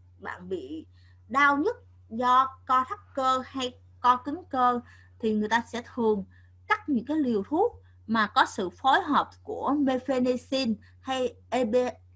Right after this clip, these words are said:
ebericin để nhằm giãn cơ, làm cho giãn đa-, giảm đau ha.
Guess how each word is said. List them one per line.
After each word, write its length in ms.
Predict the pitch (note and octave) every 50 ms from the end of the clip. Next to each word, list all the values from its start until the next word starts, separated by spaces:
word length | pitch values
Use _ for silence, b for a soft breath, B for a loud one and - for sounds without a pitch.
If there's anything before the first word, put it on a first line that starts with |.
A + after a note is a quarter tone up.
| -
ebericin 840 | - A#3+ B3+ A3 B3 B3 B3 B3+ B3+ B3 - - A#3+ B3 A#3+ A3 G3+ B B B B B B B
để 340 | - G#3 G#3 G3 D#3 D#3+ G3+
nhằm 420 | B3+ D#4 D#4+ C4 A3 A3 G#3+ F#3+ - - - -
giãn 360 | - A3+ F#3 - - G3+ C4+
cơ, 380 | - - C4 B3+ B3 A#3+ A#3 A3 -
làm 280 | G#3 A3 G#3 F#3+ F#3
cho 300 | F#3+ - G3+ G#3 G#3+ A#3 A#3 - - - - - F#3
giãn 260 | F3+ - - - C4+
đa-, 180 | - - - - - -
giảm 260 | F#3 F3 - G3 B3+
đau 280 | C#4+ B3+ B3 B3 A#3+
ha. 240 | B3 C4 D4 D4+ E4+